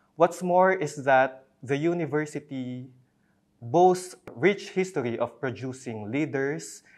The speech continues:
and policymakers who have played and are still playing a significant role in policy making here in Japan. So one of these influential leaders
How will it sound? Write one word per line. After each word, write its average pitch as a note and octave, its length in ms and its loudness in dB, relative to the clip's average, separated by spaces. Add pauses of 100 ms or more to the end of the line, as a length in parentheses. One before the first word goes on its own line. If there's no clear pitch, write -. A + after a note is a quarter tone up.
(400)
and B2 260 -6
policymakers D3 1400 0 (500)
who G3+ 180 0
have F3 300 8 (340)
played D3 460 0
and C3 120 2
are C3+ 100 2
still C#3+ 420 -4
playing B2+ 800 -4 (420)
a A#2+ 60 -10
significant D3 840 -6
role A2+ 340 -2 (140)
in A2+ 400 -6
policy C3 840 -4 (180)
making B2 460 -4
here B2+ 220 -6
in G#2+ 200 -8
Japan. G2 460 -4 (580)
So - 140 -8
one F#3 320 6
of G3 180 -2
these E3 480 0 (180)
influential C#3+ 1040 -2
leaders C3+ 720 -4